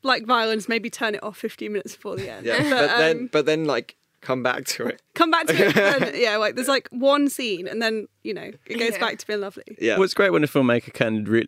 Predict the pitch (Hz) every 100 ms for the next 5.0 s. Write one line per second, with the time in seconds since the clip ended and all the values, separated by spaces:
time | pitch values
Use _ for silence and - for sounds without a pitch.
0 | - - 117 127 - 110 104 110 87 101
1 | 92 107 - 98 95 - 117 127 120 107
2 | 101 110 101 90 87 - 95 147 165 82
3 | 80 - _ _ _ _ _ _ - 101
4 | - 92 101 113 185 165 104 92 139 156